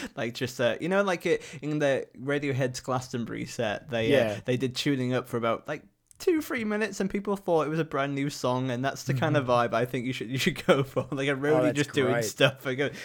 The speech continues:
Speaker 1: "Is this a, is, I think this is the act. This is, is this
Speaker 2: Yeah.
Speaker 1: Legendary Stardust Cowboy?" <laughs>
Speaker 2: <laughs> Perfect.
Speaker 1: Yeah.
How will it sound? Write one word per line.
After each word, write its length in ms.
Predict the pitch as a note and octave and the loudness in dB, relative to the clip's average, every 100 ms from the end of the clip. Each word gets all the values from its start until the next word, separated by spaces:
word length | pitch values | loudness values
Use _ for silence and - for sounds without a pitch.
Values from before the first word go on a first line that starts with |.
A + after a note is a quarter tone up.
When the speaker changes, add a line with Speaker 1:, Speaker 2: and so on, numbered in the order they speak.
| - | -8
Speaker 1:
"Is 160 | B3+ B3+ | -6 2
this 220 | F#4 - | 0 2
a, 120 | G4+ - | -6 -4
is, 240 | E4 - - | -10 -8 -4
I 80 | A3 | 0
think 160 | G4+ | 0
this 120 | F#3+ D3+ | 0 -2
is 120 | C#3 | -2
the 160 | E3 B3 | 0 0
act. 240 | D4 - | -2 -8
This 140 | G3+ | -6
is, 160 | G#3 - | -6 -8
is 100 | A3 | -4
this 160 | F4+ - | -4 -2
Speaker 2:
Yeah. 60 | E4+ | -2
Speaker 1:
Legendary 340 | - D4 C#4 | 0 0 0
Stardust 420 | - B3 B3 - | 0 -2 -2 -4
Cowboy?" 420 | - C#4 C3+ G#2 C3 - _ - | -6 -4 -2 -2 -2 -8 _ -4
<laughs> 100 | C#3 - - | -4 -4 -6
Speaker 2:
<laughs> 440 | - - - - - | -6 -8 -16 -16 2
Perfect. 640 | E3+ F#3+ D#3 C#3 G#2+ - - | 6 8 6 2 -2 -4 -4
Speaker 1:
Yeah. 160 | D3 | -2